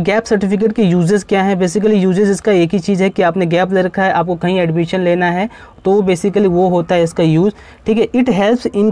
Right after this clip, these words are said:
continuing education, आपका education continue करना तो उसका हो सकता है एक, ठीक है। Act as a bridge for your further studies, ये भी हो सकता है। Help to get a job in future, ये भी हो सकता है। बहुत सारी चीज़ें हो सकती है। It helps to explain your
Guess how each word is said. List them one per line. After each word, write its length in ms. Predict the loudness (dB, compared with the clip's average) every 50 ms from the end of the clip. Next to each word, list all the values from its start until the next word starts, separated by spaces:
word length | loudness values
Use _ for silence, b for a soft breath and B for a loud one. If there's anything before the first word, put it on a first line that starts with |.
| 0
continuing 560 | 0 0 2 2 2 2 2 2 2 2 2 2
education, 440 | 0 0 0 0 0 0 -2 -2 -2
आपका 220 | -4 -4 -2 0 0
education 460 | 0 -2 -2 -4 -4 -2 -2 -2 -2
continue 420 | -2 -2 -2 0 0 0 0 -2 0
करना 280 | 0 -2 0 0 -2
तो 120 | 0 0 -2
उसका 220 | -2 -2 -2 -2
हो 160 | -2 -2 -2
सकता 280 | -4 -4 -6 -4 -2 0
है 120 | 0 0
एक, 120 | 0 -2 -6 -2 0
ठीक 100 | 0 0
है। 320 | 0 -2 -4 -2 -2 -2
Act 120 | -2 -2 -2
as 220 | -2 0 0 0
a 100 | 0 0 2
bridge 360 | 2 2 2 2 2 2 0 -2 -4 -4
for 160 | -2 -2 0 0
your 160 | 2 0 0 -2 -4 -4 -4 -2 0 -2 -2 -4 -4 -6 -8 -8
further 340 | -6 -4 -2 -2 0 0 -2 -2
studies, 420 | -2 -2 0 0 2 0 0 0
ये 140 | 0 0 2
भी 80 | 2 0
हो 100 | 0 0
सकता 340 | -2 -2 -4 -2 -2 0 0
है। 120 | 0 0 -2 B B B B B -4
Help 200 | -2 -2 -2 -2 -2
to 80 | -2 0 0
get 200 | 0 0 0 0
a 60 | 0 0 0
job 220 | 0 0 0 0
in 100 | 0 -2 -2 -2
future, 360 | -2 -2 -2 0 -2 -2 0
ये 160 | 0 0 0
भी 80 | 0 0
हो 100 | -2 0
सकता 340 | -2 -4 -4 -2 0 0
है। 140 | 0 0 -2 -4 B B B B -4
बहुत 200 | -2 -2 0 0
सारी 140 | 2 0 2
चीज़ें 240 | 2 2 2 2
हो 100 | 0 0
सकती 280 | 0 -2 -2 -2 -2 -2
है। 140 | 0 0 0
It 80 | 0
helps 340 | 0 0 0 0 -2 -2 -2
to 80 | 0 0
explain 320 | 0 -2 -2 0 0 2 2
your 160 | 2 2